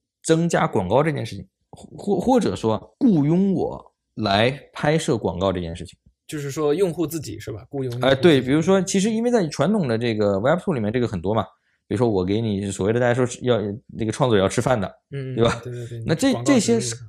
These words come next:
Speaker 1: 对，对，对，这些该不该出现？如果出现的话，怎么出现？到目前其实是没有结果的。那如果它到一个该出现，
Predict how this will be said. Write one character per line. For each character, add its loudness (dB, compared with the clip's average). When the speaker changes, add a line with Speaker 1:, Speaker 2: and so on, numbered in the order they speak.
Speaker 1:
对， 10
对， 6
对， 4
这 0
些 2
该 -2
不 -2
该 0
出 -8
现？ -4
如 2
果 4
出 -4
现 2
的 0
话， 2
怎 -4
么 -2
出 -4
现？ -2
到 0
目 0
前 -2
其 -4
实 -4
是 -6
没 -2
有 0
结 -6
果 -4
的。 -12
那 -2
如 2
果 2
它 2
到 4
一 2
个 -2
该 2
出 -4
现， -4